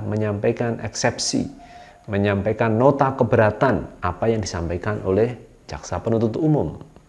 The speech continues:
Eh, rencananya seperti itu, teman-teman. Tetapi pihak Habib Rizik tetap memprotes terkait sidang secara online. Beliau akan bacakan itu, eksepsi, nota keberatan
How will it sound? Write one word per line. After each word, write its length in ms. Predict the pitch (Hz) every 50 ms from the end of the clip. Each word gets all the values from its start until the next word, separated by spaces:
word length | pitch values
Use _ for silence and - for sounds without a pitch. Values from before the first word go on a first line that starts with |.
| _ - - - _ - - _ - - - - -
Eh, 400 | - - 85 - 62 64 60 - - -
rencananya 400 | 107 104 98 107 110 123 139 143
seperti 240 | - 107 92 92 98
itu, 160 | 110 104 78
teman-teman. 380 | - 80 78 76 78 - - - - - - - - - - - - - - -
Tetapi 420 | - 101 90 98 - - 143 151 147
pihak 220 | 123 110 - -
Habib 180 | 87 95 82 87
Rizik 320 | - - - 127 123 -
tetap 480 | 98 87 - - - 104 - - - 98
memprotes 1040 | 92 92 85 - 90 82 80 - - 110 113 123 123 - - - - - - -
terkait 480 | - - 98 98 - 87 92 101 95 -
sidang 320 | - 90 85 87 87 95
secara 480 | 95 - 87 80 - - 80 80 82 -
online. 640 | - 85 78 76 78 76 65 58 55 - - - -
Beliau 240 | 87 98 101 92 95
akan 240 | - 92 87 85
bacakan 640 | - 80 - - - 156 156 156 - 131 107 - -
itu, 400 | 101 95 - - 82 87 98 147 151 - - - - - _ _
eksepsi, 960 | - 78 - - - 151 151 151 151 - - - 123 123 - - - - -
nota 240 | 98 95 90 - 95
keberatan 640 | - - - - - 85 85 - 107 107 107 101